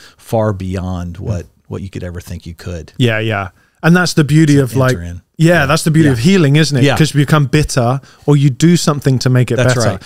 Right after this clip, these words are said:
Speaker 1: That's
Speaker 2: You
Speaker 1: right.
Speaker 2: become locked in the questions of
Speaker 1: <laughs>
Speaker 2: why and
Speaker 1: Yeah.
Speaker 2: how and
Speaker 1: Yeah.
Speaker 2: this shouldn't have happened.
Speaker 1: Yeah, because my sister-in-law believed God was gonna heal her.
Speaker 2: Right, <laughs> yeah. Yeah, and what do you do with
Speaker 1: Right.
Speaker 2: that?
Speaker 1: Right. She totally, and she,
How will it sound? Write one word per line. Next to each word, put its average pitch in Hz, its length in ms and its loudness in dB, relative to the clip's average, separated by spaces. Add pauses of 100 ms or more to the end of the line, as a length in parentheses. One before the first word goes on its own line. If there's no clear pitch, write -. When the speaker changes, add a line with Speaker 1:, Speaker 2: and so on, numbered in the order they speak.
Speaker 1:
That's 107 140 -10
Speaker 2:
You 143 80 4
Speaker 1:
right. - 20 2
Speaker 2:
become 143 380 2
locked 147 440 2
in 139 80 4
the 131 60 2
questions 135 420 0
of 120 140 0
Speaker 1:
<laughs> 120 100 0
Speaker 2:
why 139 360 2
and 131 100 2
Speaker 1:
Yeah. 117 160 0
Speaker 2:
how 139 480 -2
and 113 100 0
Speaker 1:
Yeah. 90 160 -6 (140)
Speaker 2:
this 147 120 2
shouldn't 151 300 0
have 127 80 0
happened. 135 580 0
Speaker 1:
Yeah, 190 200 0
because 131 420 -2
my 135 80 0
sister-in-law 123 680 -2
believed 113 440 -2
God 104 220 -4
was 95 100 -6
gonna 95 200 -8
heal 127 260 -8
her. - 200 -18 (140)
Speaker 2:
Right, 117 340 0
<laughs> - 0 -
yeah. 120 260 0 (360)
Yeah, 143 220 0
and 127 80 2
what 170 140 0
do 180 100 2
you 160 60 4
do 160 260 4
with 117 140 2
Speaker 1:
Right. 104 80 -10
Speaker 2:
that? 87 180 -10 (320)
Speaker 1:
Right. 113 280 -8
She 156 320 -4
totally, 139 600 -4
and 110 120 -4
she, 170 260 -6